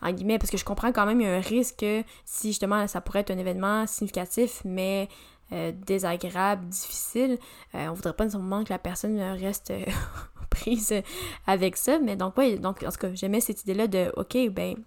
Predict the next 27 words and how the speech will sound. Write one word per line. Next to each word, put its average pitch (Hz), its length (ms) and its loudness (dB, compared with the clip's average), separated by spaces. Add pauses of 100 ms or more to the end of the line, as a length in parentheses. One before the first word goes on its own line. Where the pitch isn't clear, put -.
peut-être 214 300 -2
que 214 60 -2
oui, 196 160 -2
ça 175 160 -4
pourrait, 196 500 -2 (360)
c'est - 120 -6
ça, 214 120 4
coexister, 202 460 0
mais 208 160 0
dans 185 120 -6
un, 185 120 -6
dans 180 240 -8
un 180 80 -6
contexte 190 500 -6
encadré. 185 520 -2 (160)
Puis, 220 380 2
il - 80 -4
y 208 40 4
a 202 40 2
un 208 40 2
autre 214 140 0
truc 277 220 0
aussi 254 180 -2
que - 60 -12
t'avais 185 280 0
dit, 214 360 2 (320)
euh, 190 180 0